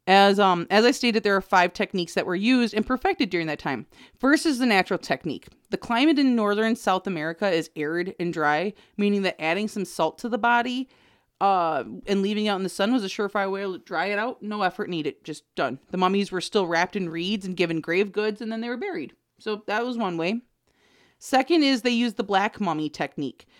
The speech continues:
This is where they got a little bit more creative. As I said, I love the brutal. Um, <laughs> the body is now prepared for mummification. So b-, before they just threw it out, threw some salt on it, left it to go,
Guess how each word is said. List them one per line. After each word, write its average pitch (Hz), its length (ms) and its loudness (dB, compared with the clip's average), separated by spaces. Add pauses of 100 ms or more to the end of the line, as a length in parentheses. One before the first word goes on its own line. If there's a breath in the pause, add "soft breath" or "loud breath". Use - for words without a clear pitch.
(120 soft breath)
This 214 220 2
is 269 120 2
where 269 160 2
they 247 80 2
got 196 200 0
a - 20 -2
little 359 320 -4
bit 427 140 -6
more 302 180 -2
creative. 208 580 -6 (160)
As 170 200 -8
I 165 40 -4
said, 185 300 -6 (160)
I 165 120 -6
love 165 180 -4
the 160 100 -2
brutal. 143 460 -6 (360 soft breath)
Um, 175 400 2
<laughs> 233 920 -2 (400 soft breath)
the 233 80 4
body 247 400 2
is 226 120 -2
now 214 280 -4
prepared 262 800 -8
for - 160 -10
mummification. 156 680 -8
So - 120 -10
b-, - 80 -18 (120)
before 277 320 -2
they 240 100 0
just - 320 -6
threw 214 180 0
it 196 80 0
out, 190 280 2 (100)
threw 202 140 -6
some 196 160 -8
salt 185 280 -2
on 185 180 0
it, 180 140 -6
left 170 240 -2
it 175 100 -6
to 175 60 -8
go, 170 340 0